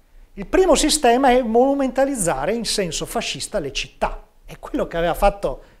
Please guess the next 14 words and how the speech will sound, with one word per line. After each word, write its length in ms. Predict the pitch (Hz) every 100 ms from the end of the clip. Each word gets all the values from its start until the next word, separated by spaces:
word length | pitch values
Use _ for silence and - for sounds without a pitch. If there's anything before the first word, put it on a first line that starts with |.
| -
Pera 240 | 175 147
Toner 540 | - 214 226 160 143
prima. 420 | - 262 220 151 - - - _ _ _ _ _ _
E 120 | - 226
allora, 720 | 269 262 214 196 262 269 -
sui 420 | - - 208 208
ruderi 600 | 226 294 254 175 165 151
del 160 | 139 160
monumento 540 | 180 202 214 247 233
ai 100 | 175
Kaiserjäger 680 | - 196 170 185 214 226 165
che 120 | 151 165
viene 200 | 196 156
demolito, 800 | 214 190 202 165 - 202 302